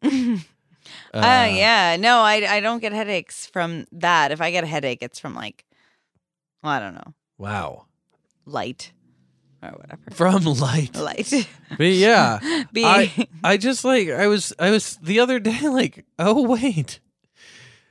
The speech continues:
Speaker 2: that's not a hangover. I'm just a fucking lunatic."
Speaker 1: You're just, <laughs> you, wait, but what's causing your hangover,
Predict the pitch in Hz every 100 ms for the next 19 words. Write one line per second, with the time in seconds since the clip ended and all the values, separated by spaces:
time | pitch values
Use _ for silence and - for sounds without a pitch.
0 | - 226 254 254 277 320 262 277 202 180
1 | 139 123 123 127 123 _ _ 151 185 190
2 | 180 190 - 147 - 160 - 156 135 135
3 | 123 98 98 73 _ - 233 262 262 285
4 | 269 233 - - 170 208 - - - -
5 | 254 392 403 240 233 247 339 - 269 302
6 | 294 269 254 240 254 427 196 -